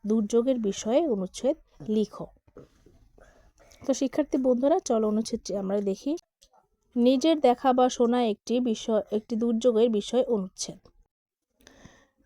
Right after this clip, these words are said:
আমি একবার টেলিভিশনে একটি ভয়াবহ ঘূর্ণিঝড়ের খবর দেখেছি। সে সময় আকাশ খুব অন্ধকার হয়ে গিয়েছিল এবং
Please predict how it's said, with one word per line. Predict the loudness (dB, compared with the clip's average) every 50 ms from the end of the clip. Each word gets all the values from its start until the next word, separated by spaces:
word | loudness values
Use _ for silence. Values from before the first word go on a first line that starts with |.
| _ -2
আমি | 0 2 2 4 4 2 2 2 2
একবার | 2 0 0 0 2 2 2 2 2 4
টেলিভিশনে | 4 6 6 6 4 2 2 4 4 4 4 4 2 0 -4
একটি | -6 -6 _ -2 -2 0
ভয়াবহ | -2 -2 -2 -2 0 2 2 4 4 4 4 4 2
ঘূর্ণিঝড়ের | 2 0 0 0 2 2 2 2 0 0 0 2 2 2 0
খবর | 0 -2 -4 -4 -2 -4
দেখেছি। | -4 -4 -6 -8 -8 -10 -10 -12 -14 -14 -18 _ _ _ _ _ _ -20 _ _ _ -12
সে | 0 2 4 4
সময় | 4 2 2 2 2 2
আকাশ | 2 2 0 -2 0 0 0 0 -2 -6 -12 _
খুব | -2 2 2 4 4 4
অন্ধকার | 4 4 2 0 -2 -2 -2 -2 -2 -2
হয়ে | -2 -2 0 0 0 0
গিয়েছিল | 0 0 -2 -2 -4 -4 -8 -8 -8 -10 -12 -14 -20 _ _ _ _ _ _ _ _ -2
এবং | 0 0 2 2 0 0 -2